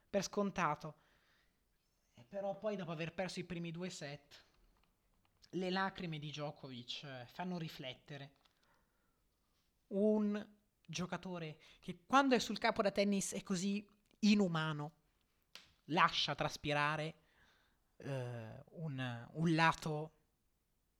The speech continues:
emotivo. Così. Novak Djokovic fallisce all'ultimo passo, all'ultimo atto, perde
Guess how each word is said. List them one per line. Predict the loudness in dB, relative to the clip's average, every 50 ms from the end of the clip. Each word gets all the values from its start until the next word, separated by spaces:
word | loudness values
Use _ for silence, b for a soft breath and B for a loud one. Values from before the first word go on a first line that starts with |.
| _ _ _ _ _ _ _ _ _
emotivo. | -14 -14 -14 -14 -16 -18 -20 -20 -20 -20 -20 -20 _ _ _ _ _ _ _ _ _
Così. | _ -12 -10 -10 -10 -10 -10 -12 -12 -16 _ _ _ _ _ _ _ _ _ _ _ _ _ _ _ _ _ _ _ _ _ _ _ _ _ _ _ _ _ _ _ _ B B B B B B B B B B B B B B 6
Novak | 8 8 8 10
Djokovic | 8 8 8 8 6 4 0 -2 -4 -6 -12 -18 _ _ _ _ _ _ _ _ _
fallisce | _ -2 2 2 4 4 4 4 4 4 2 0 -2 -4 -6 -12 -14 _ _
all'ultimo | -10 -6 -4 -4 -4 -4 -6 -6 -6 -6
passo, | -8 -10 -14 -14 -12 -12 -8 -4
all'ultimo | 0 0 0 0 0 -2 -2 0 2 4
atto, | 4 4 2 -2 -8 _ -14 -14 -14 b b b b b b b b b _ _
perde | 10 12 12 12 12 8 4 -2 -2 -2 -4 -6 -12 B